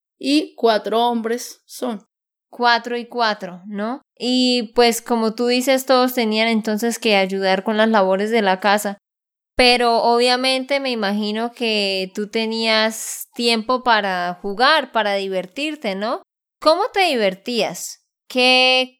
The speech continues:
Speaker 2: juegos jugabas?
Speaker 1: Bueno, la, el tema de la diversión era muy particular,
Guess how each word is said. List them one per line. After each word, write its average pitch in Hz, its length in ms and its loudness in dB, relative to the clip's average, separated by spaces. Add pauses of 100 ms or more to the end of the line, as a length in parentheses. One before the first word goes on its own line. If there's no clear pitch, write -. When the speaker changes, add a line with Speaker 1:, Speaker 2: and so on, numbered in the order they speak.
(120)
Speaker 2:
juegos 240 880 0 (220)
jugabas? 202 800 -2 (380)
Speaker 1:
Bueno, 240 600 0
la, 233 360 -2
el 233 180 -6
tema 269 260 0
de 311 60 4
la 311 160 2
diversión 262 1000 0 (260)
era 247 260 0
muy 254 180 2
particular, 196 1000 -2